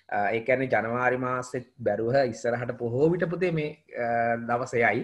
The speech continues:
අ, ඒ නිසා මේ අපිට මේක ඉවරයක් දකින දවස කවද්ද කියලා හිතා ගන්න බැහැ. හැබැයි පුතේ විසි එකේ ඔයාලට එක්සෑම් එක අගෝස්තු වල තියෙනවා. ඒක කල් යන්නේ නැහැ. ඒ නිසා ඔයාලට පුතේ මෙහෙමයි සිලබස් කවර් කරගන්නට වෙන්නේ. දොළහ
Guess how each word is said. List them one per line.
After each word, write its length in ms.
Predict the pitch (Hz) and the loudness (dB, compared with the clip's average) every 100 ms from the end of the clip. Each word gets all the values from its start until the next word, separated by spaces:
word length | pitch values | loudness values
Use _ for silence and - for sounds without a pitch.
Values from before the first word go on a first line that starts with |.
| - _ _ _ 104 | -6 _ _ _ -4
අ, 80 | 101 104 50 50 - 50 | -2 -2 -6 -10 -10 -8
ඒ 120 | 117 127 | -4 -2
නිසා 340 | 131 127 139 | -2 0 0
මේ 160 | 120 107 | 0 -6
අපිට 300 | 110 110 104 | -6 -6 -6
මේක 240 | 110 107 | -10 -8
ඉවරයක් 420 | 110 117 139 151 - - - | -2 2 4 2 -2 -18 -2
දකින 360 | 120 120 151 | 0 0 0
දවස 200 | 160 151 | 0 0
කවද්ද 360 | 160 143 131 131 | 0 0 0 -2
කියලා 160 | 127 120 | -4 -4
හිතා 160 | 110 | -4
ගන්න 240 | 110 104 101 | -4 -4 -2
බැහැ. 220 | 110 135 - - _ _ - | 2 2 0 -12 _ _ -2
හැබැයි 260 | 143 170 165 | 4 6 4
පුතේ 260 | 175 180 | 4 4
විසි 280 | 151 - 165 | 2 2 2
එකේ 220 | 160 165 | 4 4
ඔයාලට 400 | 151 127 139 139 | 4 4 2 4
එක්සෑම් 560 | 165 135 - 190 185 202 | 4 4 2 2 4 4
එක 100 | 208 | 4
අගෝස්තු 440 | - 143 151 156 | 4 4 2 2
වල 60 | 156 | 2
තියෙනවා. 440 | 131 110 123 107 - - - - | 2 -2 0 0 -2 -12 -12 2
ඒක 180 | 139 160 175 | 4 4 4
කල් 220 | 139 135 | 4 4
යන්නේ 220 | 127 143 | 2 0
නැහැ. 280 | 123 110 95 _ _ _ _ _ 143 | -2 -2 -6 _ _ _ _ _ 4
ඒ 100 | 180 | 6
නිසා 320 | 233 120 - - - | 6 4 2 0 0
ඔයාලට 300 | 135 156 160 | 2 4 2
පුතේ 180 | 160 165 | 2 0
මෙහෙමයි 340 | 139 147 156 | -2 -2 -2
සිලබස් 340 | 160 131 131 | 0 0 -2
කවර් 240 | - 117 120 | -2 0 0
කරගන්නට 500 | 120 123 127 131 139 | 0 0 0 2 4
වෙන්නේ. 360 | 151 165 240 - _ _ _ _ _ _ - | 4 2 -2 -8 _ _ _ _ _ _ 0
දොළහ 280 | 131 151 | 4 6